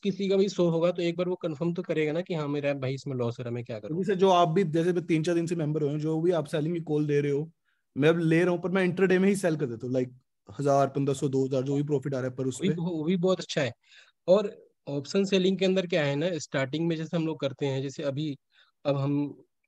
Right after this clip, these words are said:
Speaker 1: ये expiry खत्म हो गई वो नवंबर वाली, अब दिसंबर के अंदर जो भी हम लोग option sell करेंगे ना,
Speaker 2: हाँ जी।
Speaker 1: उसके अंदर क्या है,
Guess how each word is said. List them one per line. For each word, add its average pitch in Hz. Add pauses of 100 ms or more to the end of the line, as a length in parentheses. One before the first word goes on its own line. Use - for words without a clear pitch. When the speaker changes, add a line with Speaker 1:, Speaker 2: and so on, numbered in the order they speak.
(160)
Speaker 1:
ये 143
expiry 147
खत्म 147
हो 131
गई 120
वो 117 (200)
नवंबर 131
वाली, 110 (920)
अब 160
दिसंबर 160
के 180
अंदर 185
जो 160
भी 170
हम 180
लोग 175
option 151
sell 160
करेंगे 127
ना, 147 (400)
Speaker 2:
हाँ 151
जी। 139
Speaker 1:
उसके 160
अंदर 175
क्या 160
है, 160